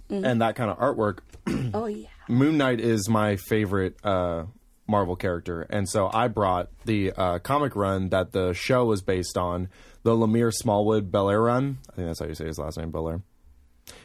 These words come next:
Speaker 2: Anyway, it's got a lot of artwork that's very reminiscent of, like, sketch, pencil sketch, and it's just, like, really beautiful. And, like, I always tell people, I'm like, "If you want to see some of the most eclectic, some of the most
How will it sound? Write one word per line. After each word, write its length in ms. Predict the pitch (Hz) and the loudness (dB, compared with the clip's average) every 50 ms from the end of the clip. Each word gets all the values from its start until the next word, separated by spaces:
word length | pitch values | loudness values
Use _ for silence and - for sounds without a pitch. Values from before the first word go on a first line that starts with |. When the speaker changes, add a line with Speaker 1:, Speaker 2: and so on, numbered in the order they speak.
| - - | -2 2
Speaker 2:
Anyway, 240 | 113 117 107 90 85 - - - - - - | 2 4 4 2 0 -4 -12 -20 -10 -4 -2
it's 200 | 120 131 - - | 0 0 0 2
got 200 | 143 139 135 123 | 2 2 2 2
a 40 | |
lot 380 | 113 113 110 110 113 120 135 139 | 2 2 2 2 4 4 2 2
of 80 | 139 127 | 0 0
artwork 480 | 113 - 110 113 107 - 107 104 95 | 0 0 0 -2 0 0 -2 -2 -2
that's 200 | - 104 92 98 | -2 -2 -2 -2
very 540 | 101 92 90 101 113 110 110 113 117 120 120 | -6 -4 0 0 2 4 4 2 2 2 2
reminiscent 760 | 117 107 110 104 101 101 98 98 95 92 - - 104 92 87 92 - | 2 2 2 2 2 2 2 2 2 0 0 0 0 0 0 0 0
of, 160 | 101 98 87 90 | 0 0 0 2
like, 280 | 90 87 87 - - - | 0 -2 -2 -4 -8 -10
sketch, 520 | - - - - - 98 - - - - - | -6 -6 -4 -2 -2 -2 -2 -2 -8 -8 -4
pencil 320 | 104 107 104 - - 92 | -4 -4 -2 -4 -4 -6
sketch, 480 | - - - 82 80 - - - - - - - - - - - | -6 -6 -8 -8 -10 -10 -12 -14 -16 -18 -20 -20 -20 -20 -10 -4
and 160 | - 101 101 110 | -2 0 2 2
it's 180 | 107 101 - | 0 0 0
just, 200 | - 113 98 - | -2 -2 0 2
like, 160 | 107 98 92 - | 2 2 0 -2
really 640 | 90 90 92 101 101 107 110 110 113 113 107 104 104 95 | -4 -4 -2 0 2 4 4 4 4 4 4 4 2 2
beautiful. 560 | - - 95 95 90 87 - - 87 85 - | 0 0 -2 0 0 -2 -2 -2 -2 -2 0
And, 160 | - 101 98 98 | 0 0 2 2
like, 160 | 95 95 98 | 2 2 2
I 140 | 101 110 117 | 2 2 2
always 180 | 113 107 98 - | 2 0 0 2
tell 140 | 113 104 | 0 2
people, 480 | 92 104 107 90 - 101 90 85 85 - - - - - - - _ _ | 2 2 0 0 2 2 0 0 0 -4 -10 -20 -20 -20 -20 -20 _ _
I'm 160 | - 101 104 101 | 0 2 2 2
like, 200 | 95 95 87 101 | 2 2 0 -2
"If 120 | 92 101 | -2 0
you 160 | 117 120 127 | 2 2 4
want 280 | 135 131 131 131 110 - | 4 4 4 2 0 0
to 100 | 127 113 | -2 -2
see 300 | - - - 113 110 110 | -2 0 2 2 2 2
some 260 | 104 - - 110 104 | 2 2 2 2 2
of 60 | 101 98 | 2 2
the 80 | 101 | 2
most 260 | 98 98 98 92 - | 2 2 2 0 -2
eclectic, 760 | - 101 - - - - 113 107 107 - - 135 127 123 - - | -4 -6 -6 -6 -2 0 0 0 0 -2 0 0 0 0 0 -2
some 200 | - 117 104 101 | -2 0 0 0
of 120 | 98 90 | 0 0
the 100 | 107 104 | 0 2
most 560 | 101 98 95 95 95 92 - - - - - | 2 4 4 4 2 2 0 -4 -8 -10 -14